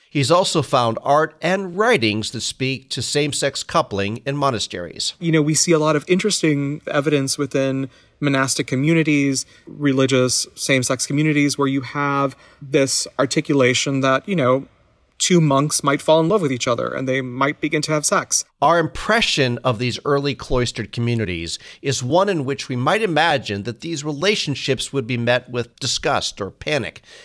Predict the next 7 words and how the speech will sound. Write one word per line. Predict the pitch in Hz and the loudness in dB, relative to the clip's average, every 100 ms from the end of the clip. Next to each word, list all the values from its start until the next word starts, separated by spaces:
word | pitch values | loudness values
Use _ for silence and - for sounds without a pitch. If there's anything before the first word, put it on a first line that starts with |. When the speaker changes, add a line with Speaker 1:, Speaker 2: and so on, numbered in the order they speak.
| - | -8
Speaker 1:
and | 139 | -2
the | 143 | 0
harshest | 131 - 170 165 139 120 | 0 2 2 2 -2 -4
of | 123 - | -4 -2
punishments | 131 120 104 117 104 - | -2 -2 -4 -6 -6 -4
imaginable. | 104 98 - - - - - _ _ _ _ | -2 -2 -4 -8 -8 -8 -10 _ _ _ _
But | 113 131 - | 0 2 0